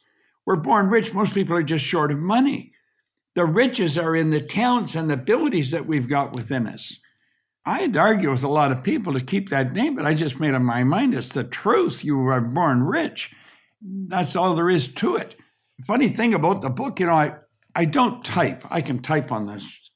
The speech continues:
computer to get online, but to type a letter, man, it would take me a long time. So I wrote the whole book by hand. And something I learned about paper, paper swells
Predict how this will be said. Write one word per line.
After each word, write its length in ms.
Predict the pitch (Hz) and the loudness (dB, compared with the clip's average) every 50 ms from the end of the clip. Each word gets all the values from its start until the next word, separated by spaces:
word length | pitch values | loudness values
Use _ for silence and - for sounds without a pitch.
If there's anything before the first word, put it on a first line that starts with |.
| _ | _
computer 540 | - 139 131 123 123 - 214 196 151 131 117 | -6 -6 -6 -4 -2 -2 -2 0 0 0 -2
to 200 | - - 123 110 | -2 -4 -6 -6
get 180 | 107 113 139 127 | -4 -4 -4 -2
online, 640 | 120 113 107 104 113 139 180 185 165 135 135 135 120 | -2 -2 -2 -2 -2 0 0 2 2 2 0 0 -2
but 240 | 107 104 - - - - 107 - - _ _ _ _ _ _ _ _ _ _ _ _ _ _ _ _ - | -2 -4 -8 -12 -20 -20 -20 -20 -20 _ _ _ _ _ _ _ _ _ _ _ _ _ _ _ _ -8
to 100 | 117 117 | -8 -6
type 300 | - - 180 196 - - | -2 0 2 2 2 0
a 60 | 170 | 0
letter, 420 | 156 151 165 175 190 196 202 185 | 0 0 2 2 4 4 2 2
man, 300 | 143 135 151 156 160 156 | 2 0 -2 0 0 2
it 40 | 131 | 0
would 120 | 113 104 | -2 -2
take 240 | - 165 160 127 131 | -2 -2 -4 -2 -2
me 80 | 143 139 | -2 0
a 80 | 131 | 0
long 260 | 131 135 135 135 127 131 | 2 2 2 0 0 0
time. 400 | 165 190 190 160 123 - - - _ _ _ _ _ _ _ _ _ _ _ _ _ _ _ _ _ - | 0 2 2 2 0 -4 -10 -16 _ _ _ _ _ _ _ _ _ _ _ _ _ _ _ _ _ -8
So 160 | - - 175 | -2 -2 -2
I 260 | 113 110 - 202 233 | 0 4 6 6 6
wrote 360 | 220 190 185 226 233 226 233 - | 6 6 4 4 2 2 0 -2
the 60 | 151 | 0
whole 180 | 160 196 202 | 2 4 4
book 300 | 180 139 175 165 131 - | 4 2 0 -2 -2 -4
by 140 | - 156 156 | -2 0 2
hand. 560 | 143 127 151 180 175 147 117 - 95 95 - - _ _ _ _ _ - - - - _ _ - _ _ _ _ _ _ _ _ _ _ _ _ _ _ _ _ _ - | 2 2 2 2 0 -2 -4 -6 -12 -16 -18 -20 _ _ _ _ _ -14 -14 -14 -14 _ _ -20 _ _ _ _ _ _ _ _ _ _ _ _ _ _ _ _ _ -4
And 420 | 151 160 165 170 170 170 151 - - - - _ _ _ _ _ _ _ _ _ _ _ _ _ _ _ _ _ _ _ _ _ - | 0 2 4 4 4 2 0 -4 -10 -20 -20 _ _ _ _ _ _ _ _ _ _ _ _ _ _ _ _ _ _ _ _ _ -8
something 400 | - 208 247 302 254 - - 214 | -4 -2 -2 0 0 2 2 4
I 60 | 196 | 4
learned 300 | 180 170 180 185 180 160 | 4 4 4 4 4 4
about 320 | 156 147 151 147 139 135 131 | 2 2 0 0 -2 -2 -2
paper, 340 | - 170 170 147 151 143 | 0 0 0 2 0 -2
paper 480 | 127 127 - 175 208 240 - 208 185 160 | -4 -2 0 2 2 2 2 0 -2 -2
swells 840 | 127 131 - - 160 165 175 175 170 147 123 113 113 117 113 - - | -2 -2 -4 -4 -2 0 4 4 4 4 4 2 0 -2 -4 -6 -12